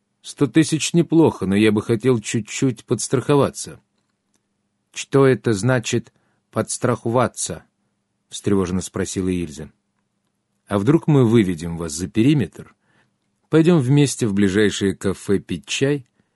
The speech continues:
а пока будем ждать официантку, вы с Иваном отпроситесь как бы в туалет, а сами сядете в такси и поминай, как звали.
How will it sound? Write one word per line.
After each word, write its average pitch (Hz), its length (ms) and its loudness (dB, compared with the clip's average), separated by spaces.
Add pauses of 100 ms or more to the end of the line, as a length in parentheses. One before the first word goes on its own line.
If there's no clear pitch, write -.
(340)
а 127 80 -8
пока 170 260 0
будем 170 300 4
ждать 143 320 0
официантку, 143 640 -2
вы 131 160 2
с - 120 -4
Иваном 143 480 0 (380)
отпроситесь 156 680 0
как 127 220 0
бы 107 100 0
в 101 80 -6
туалет, 135 360 2
а 120 80 0
сами 117 260 0
сядете 107 460 -2
в - 80 -8
такси 156 540 -2 (640)
и 151 100 -4
поминай, 147 440 2
как 104 180 -2
звали. 85 420 -8